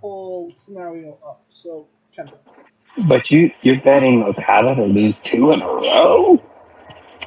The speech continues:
Speaker 1: Um, he might not lose. He might get a draw, or he wins, uh, Kenta wins by nefarious means.
Speaker 2: That's still a loss, huh?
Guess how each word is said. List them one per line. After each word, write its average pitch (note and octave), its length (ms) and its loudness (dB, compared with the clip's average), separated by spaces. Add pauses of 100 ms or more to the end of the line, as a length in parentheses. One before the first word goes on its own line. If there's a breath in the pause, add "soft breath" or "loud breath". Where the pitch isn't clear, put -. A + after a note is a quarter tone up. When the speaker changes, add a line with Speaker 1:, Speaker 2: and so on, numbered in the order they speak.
(220)
Speaker 1:
Um, G4+ 320 -10
he F4 140 -10
might G#4+ 300 -10
not D#4+ 180 -14
lose. A3 440 -14
He A3+ 120 -14
might B3 300 -12
get B3 140 -16
a G3+ 120 -10 (120)
draw, G#3 560 -6
or F#3 360 -14 (180)
he G#3+ 120 -18
wins, F#3+ 340 -20 (220)
uh, F#3 60 -20 (180)
Kenta A3 360 -14
wins F#3 240 -18
by F3 120 -14
nefarious F3 600 -18 (120)
means. D#3+ 180 -20 (1900)
Speaker 2:
That's A#3 280 2
still - 400 2
a G#3 80 2
loss, E4 540 2
huh? D#4 220 2